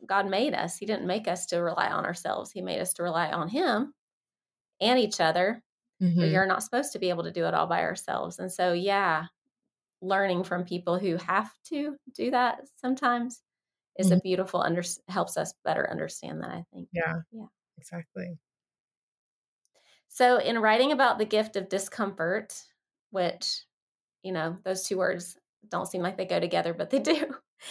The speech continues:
Speaker 1: and humility, you wrote a story about toasting glasses with somebody in China. Can you share that story and what it illustrates for you? I thought it was a really good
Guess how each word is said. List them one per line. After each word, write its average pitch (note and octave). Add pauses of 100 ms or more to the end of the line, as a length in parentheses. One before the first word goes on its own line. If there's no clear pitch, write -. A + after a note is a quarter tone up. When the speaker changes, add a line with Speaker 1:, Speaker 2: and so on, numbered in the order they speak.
(160)
Speaker 1:
and C4
humility, A3 (340)
you A#3
wrote C4
a C4
story A#3
about G#3+
toasting A3
glasses G3+
with G3
somebody G3+
in F#3
China. G3+ (480)
Can G#3+
you A#3
share A3+
that B3
story D#4
and C4
what G#3+
it G3
illustrates G#3+
for A3+
you? A#3+
I G#3
thought G3+
it F#3
was F#3
a F#3+
really F#3+
good F3